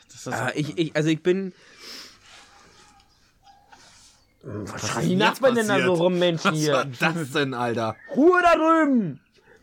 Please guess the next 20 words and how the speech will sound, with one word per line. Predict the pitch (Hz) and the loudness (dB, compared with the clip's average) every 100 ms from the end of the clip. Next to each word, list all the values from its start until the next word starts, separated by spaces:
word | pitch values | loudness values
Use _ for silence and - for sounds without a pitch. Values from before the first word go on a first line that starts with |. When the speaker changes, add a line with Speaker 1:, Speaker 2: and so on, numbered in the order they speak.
| - | -6
Speaker 2:
Äh, | 135 131 131 123 | 0 2 4 2
Speaker 3:
<laughs> | - 151 554 659 807 988 1077 988 1077 - 403 392 330 - - 330 - 208 - 160 165 147 - | -2 -8 -8 -12 -10 -10 -10 -12 -16 -8 -6 -4 -6 -8 -6 -8 -6 -8 -6 -6 -4 -6 -4
Speaker 2:
ich, | 160 - 147 | -6 -6 -4
ich, | 156 156 165 139 - | -2 -2 -6 -8 -8
Ko-, | - 175 - - | -2 -2 -2 -6
Kartoffelsalat | 165 196 214 208 202 196 180 | -4 -2 -4 -4 -2 -2 -2
ist | 170 | -6
eigentlich | 98 120 156 131 | -6 -4 -4 -4
echt | 151 - | -8 -6
nicht | 151 | -6
so | - 147 | -4 -4
meins. | 131 117 101 | -2 -4 -4
Also, | 113 120 - _ _ - 123 | -4 -4 -6 _ _ -14 -6
äh, | 131 127 | -4 -2
wenn | 123 131 | -2 -2
du | 131 | -2
da | 131 | -2
beim | 127 123 | -2 -2
Edeka | 104 139 135 156 139 135 - - - - - | -2 -4 -4 -2 -2 -4 -8 -12 -10 -8 -4
oder | 131 | -2